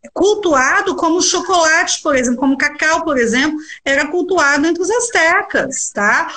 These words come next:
Ou como a mandioca era cultuada entre tribos da América do Sul. Então, é muito interessante a gente perceber que as apropriações, elas vão ganhando sentidos culturais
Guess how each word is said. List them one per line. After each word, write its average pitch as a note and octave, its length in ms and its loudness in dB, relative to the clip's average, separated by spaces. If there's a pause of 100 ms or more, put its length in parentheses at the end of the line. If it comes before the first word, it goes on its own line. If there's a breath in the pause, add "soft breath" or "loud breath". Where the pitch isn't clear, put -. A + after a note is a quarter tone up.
(120)
Ou A#3+ 140 0
como D4+ 160 2
a D#4 40 6
mandioca D4 760 2
era C4+ 160 0
cultuada C4+ 720 0
entre D4 240 0
tribos C#4+ 420 0
da D#4+ 80 2
América D#4+ 460 0
do G4+ 100 -10
Sul. F4 560 0 (300 loud breath)
Então, D#4+ 360 0
é F#4 120 0
muito F4 400 0
interessante E4 680 0
a C4 40 2
gente B3 260 -2
perceber G3+ 640 -2 (260 loud breath)
que C#4+ 120 -2
as E4 300 0
apropriações, C4+ 1300 0 (180 loud breath)
elas C4 300 0
vão E4 180 2
ganhando F4+ 680 2 (300)
sentidos E4+ 960 0
culturais D4+ 840 0